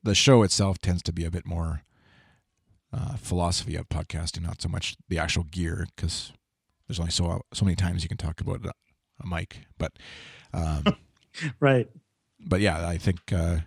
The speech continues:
Speaker 1: if you have those kind of questions, I guess S S K T N dot com slash contact, hit the Show Me Your Mic show as the option and, uh, send in your questions. I'll keep a catalog of them and we'll do, uh, this episode every so often. So maybe even have Tim Smith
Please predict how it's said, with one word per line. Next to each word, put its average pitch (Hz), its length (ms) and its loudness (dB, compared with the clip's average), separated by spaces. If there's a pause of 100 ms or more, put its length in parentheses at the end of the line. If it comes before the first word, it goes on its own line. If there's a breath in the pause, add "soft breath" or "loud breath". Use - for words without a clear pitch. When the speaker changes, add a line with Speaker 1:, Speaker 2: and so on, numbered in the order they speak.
Speaker 1:
if 104 100 2
you 131 80 10
have 131 80 10
those 120 140 8
kind 120 100 4
of 104 60 2
questions, 127 240 6
I 101 40 2
guess 92 240 0
S 107 180 2
S 101 80 0
K 98 100 0
T 101 100 2
N 98 80 4
dot 92 140 0
com 95 240 2
slash 87 240 0
contact, 113 500 2 (420 loud breath)
hit 98 180 0 (120)
the 87 260 2
Show 92 200 4
Me 92 80 4
Your 85 100 2
Mic 87 160 0
show 87 240 0
as 82 140 -4
the 85 100 -4
option 85 400 0
and, 78 380 -4
uh, 90 220 -6
send 87 220 0
in 85 120 -2
your - 80 -8
questions. 87 400 -2
I'll 80 160 -6
keep 92 160 -2
a - 60 -6
catalog 85 420 -2
of 80 100 -2
them 80 140 -4
and 80 120 -6
we'll 80 180 -6 (640 soft breath)
do, 85 160 -2
uh, - 160 -4 (200)
this 82 160 -8
episode - 300 -4
every 127 160 -4
so - 140 -2
often. 85 360 -6 (140)
So - 160 -8 (1400)
maybe 82 220 -4
even 82 140 -4
have 90 180 0
Tim 90 220 -2
Smith 95 280 -6